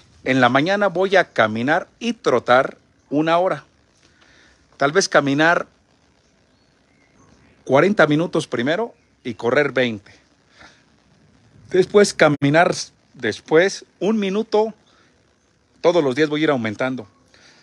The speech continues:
Después voy a caminar treinta y nueve minutos y correr veintiuno. Y así, y en diez días,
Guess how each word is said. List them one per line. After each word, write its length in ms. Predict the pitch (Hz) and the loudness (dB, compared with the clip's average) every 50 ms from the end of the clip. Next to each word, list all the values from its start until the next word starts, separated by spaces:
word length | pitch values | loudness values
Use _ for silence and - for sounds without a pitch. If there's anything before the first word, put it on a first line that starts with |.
| _ _ _ _ _ - | _ _ _ _ _ -8
Después 380 | 135 123 - - - 170 170 | -8 -8 -6 -4 -2 -2 -2
voy 180 | 160 175 180 180 | 0 2 2 2
a 120 | 175 165 | 2 0
caminar 640 | _ - 147 131 127 127 127 143 160 170 175 - - _ _ _ _ _ _ _ _ _ _ _ _ _ _ _ - - _ _ - _ - | _ 0 0 0 2 0 0 2 4 2 2 0 -4 _ _ _ _ _ _ _ _ _ _ _ _ _ _ _ -20 -20 _ _ -20 _ 0
treinta 400 | - 147 139 135 127 120 135 135 | 2 2 2 2 2 2 2 2
y 40 | 135 | 2
nueve 200 | 147 165 175 165 | 4 4 4 4
minutos 500 | 156 147 160 185 185 - 196 185 - - | 4 2 2 0 -2 -2 -4 -4 -4 -6
y 80 | 127 | -8
correr 360 | - - 117 120 139 151 151 143 | -6 -2 0 0 2 0 0 0
veintiuno. 640 | 143 123 117 110 107 127 139 147 151 147 139 123 113 _ _ _ _ _ _ _ _ _ _ _ _ _ | -2 -4 -4 -6 -6 -6 -6 -6 -6 -6 -8 -12 -16 _ _ _ _ _ _ _ _ _ _ _ _ _
Y 120 | - 110 117 | -6 -2 -2
así, 280 | 117 113 - 190 185 | 0 0 -2 -6 -6
y 140 | 151 120 117 | -4 -4 -4
en 100 | 113 117 | -2 -2
diez 260 | 123 160 185 185 160 | -2 -2 -2 -2 -4
días, 460 | 156 190 196 202 214 220 208 - - | -6 -6 -4 -4 -4 -4 -6 -10 -18